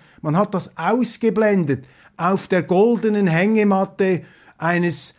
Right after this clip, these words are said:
anscheinend ewig blühenden Sozialstaats unter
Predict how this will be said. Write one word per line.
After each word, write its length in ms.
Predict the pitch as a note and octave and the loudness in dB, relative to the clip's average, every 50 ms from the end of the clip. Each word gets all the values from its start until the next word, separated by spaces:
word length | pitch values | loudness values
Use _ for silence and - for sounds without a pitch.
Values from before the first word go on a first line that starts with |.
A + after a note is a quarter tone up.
| _ _ - | _ _ -4
anscheinend 800 | D3 F3 G#3 A3+ G#3 - G3 F#3 F3 F3 F#3 F#3 F3+ - - | -2 0 0 0 0 2 0 0 0 0 0 -2 -2 -2 -2
ewig 420 | D#3 D#3+ F3+ G3+ F#3+ F#3+ F3+ - - | 0 2 2 2 2 0 -4 -4 -2
blühenden 460 | D3+ D#3 F3+ G3 G3 F#3+ D#3 F3 E3+ | 0 2 4 4 4 2 0 -2 -2
Sozialstaats 1120 | C#3+ E3 D#3 D#3 - D3+ C#3+ D3+ F3 G3+ G3+ G3 - F3+ E3 D#3+ E3 E3 E3 - - - - - - _ | -2 -2 -2 -2 0 0 2 2 2 0 -2 -4 -2 -2 0 2 2 0 -2 -4 -10 -14 -16 -20 -10 _
unter 460 | - E3+ E3+ D#3 E3 - F3 D#3 C3 | 0 2 2 2 0 -2 -2 -2 -2